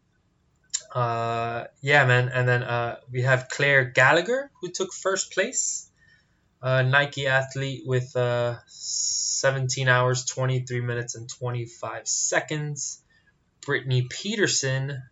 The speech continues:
second place, seventeen hours, thirty-four minutes, twenty-nine seconds. And Casey Lichtek,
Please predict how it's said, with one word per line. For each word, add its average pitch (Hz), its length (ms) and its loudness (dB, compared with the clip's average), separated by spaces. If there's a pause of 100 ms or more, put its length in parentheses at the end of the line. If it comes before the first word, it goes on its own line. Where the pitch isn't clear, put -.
(120)
second 127 440 -2
place, 123 420 -2
seventeen 120 400 -6
hours, 117 300 -6
thirty-four 113 440 -6
minutes, 110 220 -10
twenty-nine 110 600 -6
seconds. 196 640 -6 (300)
And 123 240 -2
Casey 131 560 -2
Lichtek, 180 440 -2